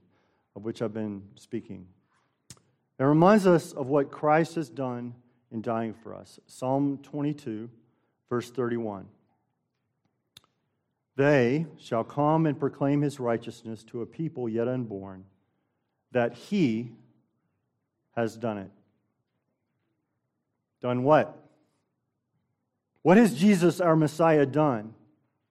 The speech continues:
He has propitiated our sin.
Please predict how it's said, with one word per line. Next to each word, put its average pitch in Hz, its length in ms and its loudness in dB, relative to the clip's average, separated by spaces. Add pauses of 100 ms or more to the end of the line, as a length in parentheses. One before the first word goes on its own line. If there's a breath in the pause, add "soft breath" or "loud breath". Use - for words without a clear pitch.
(1040)
He 151 100 4
has 156 160 6
propitiated 160 1000 0
our 135 200 -2
sin. 104 480 -14